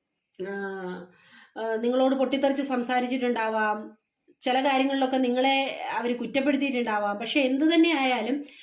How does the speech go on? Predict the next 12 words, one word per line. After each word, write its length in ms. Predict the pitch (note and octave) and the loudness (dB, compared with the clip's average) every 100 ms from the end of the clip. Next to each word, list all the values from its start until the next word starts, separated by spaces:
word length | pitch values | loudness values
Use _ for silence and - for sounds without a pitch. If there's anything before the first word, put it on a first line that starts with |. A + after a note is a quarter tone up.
| - - | -10 -6
ഇപ്പോ 300 | C4 - F4+ | -4 0 4
നിങ്ങൾക്കിടയിൽ 640 | E4+ D4+ D4+ C#4+ C4 C4+ | 6 6 2 2 2 2
ഉണ്ടായിരിക്കുന്ന 560 | C4 B3+ C4 C#4 D#4 D#4+ | 0 0 -2 2 2 4
ഈ 220 | D4 D#4 | 4 4
ഒരു 120 | C4+ | 2
ഗ്യാപ്പ്, 600 | G#3+ A3 G3 F3+ G#3 D4+ - _ _ _ _ - | 0 -2 -2 -4 -4 -4 -10 _ _ _ _ -6
ആ, 120 | A3+ A3 G#3 G#3 G#3+ - | -2 0 0 -4 -6 -4
നിങ്ങളുടെ 400 | A#3+ B3+ C4+ C4+ | 0 2 2 2
വാല്യൂ 460 | B3 A#3+ B3 D4 | 0 0 2 2
അവർക്ക് 440 | A#3+ A#3 C4 D4 D4+ | 2 -2 -2 -2 -2
മനസ്സിലാക്കി 580 | A3+ A3 C4 B3 A#3+ C4 | -8 -4 -2 0 -2 -4
കൊടുക്കുന്ന 800 | A#3+ A3 A3 B3 B3 C#4 D#4 | -2 -2 -2 -4 -2 -2 -6